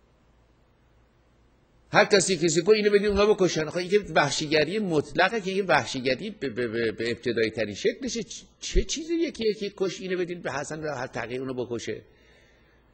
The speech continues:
اینا قوانین الهی است. اله-، تا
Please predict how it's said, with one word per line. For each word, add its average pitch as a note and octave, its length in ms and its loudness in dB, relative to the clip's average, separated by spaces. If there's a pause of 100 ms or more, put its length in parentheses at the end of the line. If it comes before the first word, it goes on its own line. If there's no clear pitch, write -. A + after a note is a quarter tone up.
(1800)
اینا - 140 4
قوانین F3 420 6
الهی F3+ 400 6
است. - 340 -8 (160)
اله-، D#3 200 0 (1700)
تا F#3 120 2